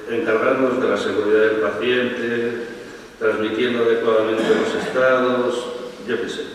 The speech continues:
tantas y tantas cosas que hacéis, ¿no? Como decía él,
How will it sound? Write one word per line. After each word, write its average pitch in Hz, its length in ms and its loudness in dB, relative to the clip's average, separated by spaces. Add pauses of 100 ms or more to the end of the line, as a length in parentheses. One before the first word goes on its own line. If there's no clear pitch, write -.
(320)
tantas 131 420 0
y - 40 -4
tantas 117 300 -2
cosas - 320 -2
que - 120 -4
hacéis, 95 340 -2
¿no? 104 100 -6 (1300)
Como 110 220 2
decía 123 340 4
él, 127 600 4